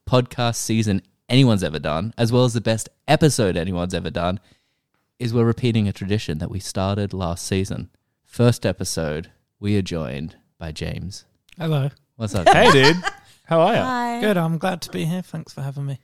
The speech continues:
Speaker 1: It's good to have you, and it's, it's good that we've, we've, we've kept this tradition on because we're all celebrating the fourth season, but this is also your inauguration to the Four Timers Club.
Speaker 3: Yeah, fourth episode.
Speaker 1: Fourth episode.
Speaker 3: Four four.
Speaker 2: What is it?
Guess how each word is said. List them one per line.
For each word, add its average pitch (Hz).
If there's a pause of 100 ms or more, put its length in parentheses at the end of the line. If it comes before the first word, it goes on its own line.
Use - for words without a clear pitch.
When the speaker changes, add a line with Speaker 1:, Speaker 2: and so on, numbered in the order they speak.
Speaker 1:
It's -
good 233
to 220
have 135
you, 131
and 139
it's, 135
it's 143
good 185
that 170
we've, 147
we've, 127
we've 131
kept -
this -
tradition 107
on 98
because 113 (200)
we're 165
all 247
celebrating 123
the 92
fourth -
season, 110
but 85
this 147
is 127 (400)
also 110
your 104 (140)
inauguration 104
to 85
the 87
Four 92
Timers 82
Club. 110
Speaker 3:
Yeah, 117
fourth 160
episode. 120
Speaker 1:
Fourth -
episode. 117
Speaker 3:
Four 156
four. 147
Speaker 2:
What 143
is 147
it? 240